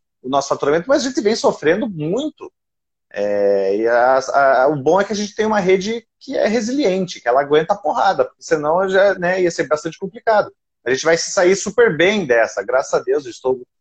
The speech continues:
mas, é, eu sou extremamente otimista, mesmo num, num negócio que você precisa de um investimento maior, é uma escola, a educação vem sofrendo,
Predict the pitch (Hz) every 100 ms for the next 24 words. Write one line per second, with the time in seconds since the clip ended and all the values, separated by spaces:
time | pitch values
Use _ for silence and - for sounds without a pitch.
0 | _ _ 180 185 185 - - 185 185 180
1 | 180 180 180 175 170 _ _ - _ 175
2 | 208 208 208 202 214 240 269 202 208 220
3 | 220 190 147 165 220 220 220 180 226 226
4 | 254 302 _ - 202 202 208 196 202 202
5 | 202 160 165 170 208 214 - - 220 202
6 | - _ 180 170 165 - 165 151 151 147
7 | 151 147 135 123 120 135 156 170 151 190
8 | 190 113 123 135 - - 147 180 120 104
9 | 117 143 123 - 160 185 123 123 139 -
10 | 139 156 190 139